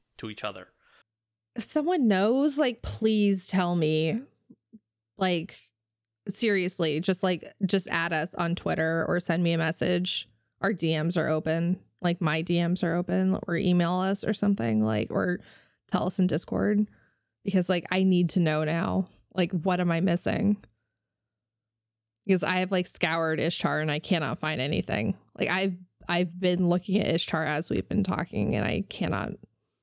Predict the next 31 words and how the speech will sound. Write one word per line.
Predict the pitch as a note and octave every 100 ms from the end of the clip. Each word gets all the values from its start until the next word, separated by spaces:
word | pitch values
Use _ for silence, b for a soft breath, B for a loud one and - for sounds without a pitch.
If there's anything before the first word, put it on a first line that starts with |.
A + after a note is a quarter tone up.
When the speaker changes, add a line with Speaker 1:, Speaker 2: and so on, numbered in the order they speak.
| _ -
Speaker 2:
I've | G#3+
been | A#3 C4+
looking | A#3 - A#3
through, | A#3+ G3+ F#3+
I | G3+
do | G#3+ A3+ G#3+
transcripts | - F#3+ F3+ - E3 D#3+ -
on | D#3+
Ishtar. | D3 - E3
I've | D#3 F3+
been | F#3
looking | F3 F3+ F3+
through | E3+ E3 D3+
all | D3+
of | D#3+
our | D#3+
<laughs> |
transcripts | - F#3 G3 F#3 - - - -
and | F#3
I | G#3
can't | - G#3 G3+
find | - G3 F3+ F3
anything. | F3+ F3 - - G#3+ G3+ _ _ _ _ _ _ _ _ _ _ _ _ _ _ _
Speaker 1:
Right. | - A#2+ B2+ - _ _ _ -
Speaker 2:
I, | G3+ F#3 F3+ - - -
<sighs> | F#3+ F#3 F#3 D#3+ D3 D3+ D#3 D#3+ D#3+ - - - _ _ _ _ _ _ -
I | F#3+ F#3
really | F3 E3 F3+
can't | F#3+ F#3+ F3+
find | F#3 F#3+
anything. | F#3+ F#3+ F#3 G#3 G3